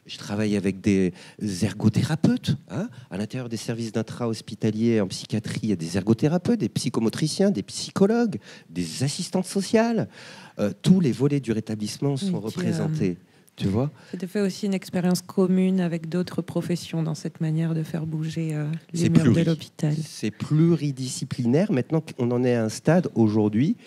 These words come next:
Speaker 1: où, euh, ouais, c'est pluridisciplinaire, il y a plein de métiers, il y a plein de monde. On en est à un stade aujourd'hui, euh, on se rend compte, qu'est-ce qui se révèle ? Ça manque juste un peu d'articulation.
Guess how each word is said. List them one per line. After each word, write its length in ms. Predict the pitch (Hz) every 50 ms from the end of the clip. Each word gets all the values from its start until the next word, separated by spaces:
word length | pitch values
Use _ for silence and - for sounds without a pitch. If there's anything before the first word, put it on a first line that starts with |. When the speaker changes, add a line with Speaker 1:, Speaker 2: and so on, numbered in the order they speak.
| - - - - _ _ - - -
Speaker 1:
où, 300 | 156 156 156 170 185 - -
euh, 260 | 107 104 101 95 90 - - - -
ouais, 280 | 101 107 120 123 110 98 - - _ -
c'est 180 | - - -
pluridisciplinaire, 1080 | - - - 165 185 214 160 165 156 - - 156 - - 139 127 120 131 147 180 196 - -
il 80 | -
y 40 | 85
a 40 | -
plein 260 | - - - 185 202
de 60 | 190
métiers, 320 | 180 175 165 - - 185 196
il 60 | 175
y 40 | 139
a 40 |
plein 180 | - - 151 156
de 60 | 143
monde. 280 | 123 104 90 80 - - - - - - _ _ _ _ _ _ -
On 140 | 107 104
en 140 | 104 104 104
est 40 | 117
à 60 | 123
un 40 | 117
stade 240 | - - 151 156 139
aujourd'hui, 540 | 123 107 113 101 107 104 107 120 147 190 - - _ _ _ _ - -
euh, 360 | 101 98 95 95 92 92 90 - -
on 80 | 104 101
se 100 | - -
rend 160 | - 113 107
compte, 360 | - - 147 160 185 - -
qu'est-ce 160 | - - 120 -
qui 100 | - -
se 80 | - 160
révèle ? 420 | - 120 110 131 156 185 156 - - - _
Ça 220 | - - - - 113
manque 280 | 110 110 110 - - - -
juste 260 | 110 113 131 - -
un 40 | 113
peu 120 | - 120 110
d'articulation. 840 | 110 101 - - - - - - 214 202 - - - 135 151 202